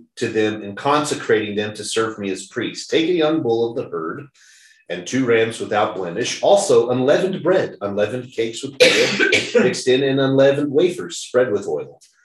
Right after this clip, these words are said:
Make these of choice wheat flour, place these in one basket and present them in the basket, along with the bull and the two rams. Lead Aaron and his sons up to the entrance of the tent of meeting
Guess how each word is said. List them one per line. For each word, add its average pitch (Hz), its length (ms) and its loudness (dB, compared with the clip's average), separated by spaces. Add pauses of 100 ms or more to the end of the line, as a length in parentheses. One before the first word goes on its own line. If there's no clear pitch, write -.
(220)
Make 156 260 0
these 139 300 -4
of 107 100 -10
choice 143 480 2
wheat 131 280 -4
flour, 107 600 0 (160)
place 143 380 2
these 127 340 -4
in 98 120 -6
one 123 200 -2
basket 117 480 0
and 104 100 -16
present 117 380 -4
them 117 220 -2
in 107 120 -8
the 98 80 -4
basket, 120 540 -4 (460)
along 147 320 2
with 135 100 0
the 110 140 -4
bull 110 360 2
and 113 80 -4
the 107 80 -6
two 120 220 -6
rams. 98 540 -2
Lead 110 340 -6
Aaron 127 460 0
and 110 160 -4
his 104 260 -8
sons 147 340 0
up 113 140 -2
to 95 100 -8
the 92 160 -6
entrance 160 400 -4
of 107 120 -4
the 101 120 -6
tent 190 360 0
of 160 180 -4
meeting 107 340 -10